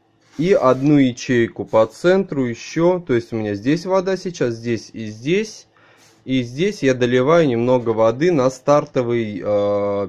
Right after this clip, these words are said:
первые три дня. Влажность чуть повышена.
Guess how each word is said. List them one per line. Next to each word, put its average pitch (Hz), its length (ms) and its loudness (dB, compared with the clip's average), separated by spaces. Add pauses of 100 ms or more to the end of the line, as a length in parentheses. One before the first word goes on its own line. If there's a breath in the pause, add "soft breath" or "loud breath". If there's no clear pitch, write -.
первые 127 400 0
три 117 280 -4
дня. 98 400 -6 (200)
Влажность 120 560 0
чуть 120 300 -8
повышена. 95 680 -4